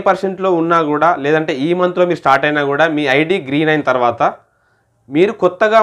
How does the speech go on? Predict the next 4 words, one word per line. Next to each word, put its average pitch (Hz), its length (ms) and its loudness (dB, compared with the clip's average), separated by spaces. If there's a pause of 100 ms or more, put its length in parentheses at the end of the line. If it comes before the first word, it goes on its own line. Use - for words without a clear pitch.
ముగ్గురిని 165 440 -2 (840)
న్యూ 196 160 2 (120)
జాయినింగ్స్, 175 480 2 (1500)
హెల్త్ 175 240 0